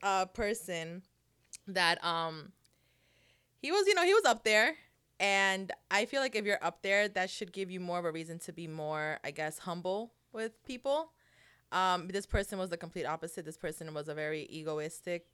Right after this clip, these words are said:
person. Um, he was an arrogant person as well.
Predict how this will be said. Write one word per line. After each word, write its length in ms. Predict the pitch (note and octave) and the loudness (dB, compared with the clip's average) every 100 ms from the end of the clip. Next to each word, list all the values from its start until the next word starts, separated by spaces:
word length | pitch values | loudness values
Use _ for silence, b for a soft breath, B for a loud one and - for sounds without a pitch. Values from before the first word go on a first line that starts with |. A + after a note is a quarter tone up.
| _ - | _ -2
person. 600 | F3 F3+ A3 A3 A#3+ A#3+ - | 0 0 -4 -6 -8 -12 -8
Um, 420 | F3+ E3+ E3 D#3 E3 | -2 0 0 -4 -8
he 380 | - E3+ E3+ | -12 -8 -6
was 520 | D#3+ D#3+ D#3+ D#3+ E3+ - | -4 -4 -4 -6 -14 -14
an 140 | D#3+ - | -14 -6
arrogant 560 | D3 D#3+ D#3+ D#3+ - | -2 -2 -4 -8 -10
person 400 | - E3 G3 G#3+ | -8 -6 -6 -8
as 160 | E3+ D#3+ | -8 -6
well. 380 | D#3 D#3+ F3+ | -4 -2 -4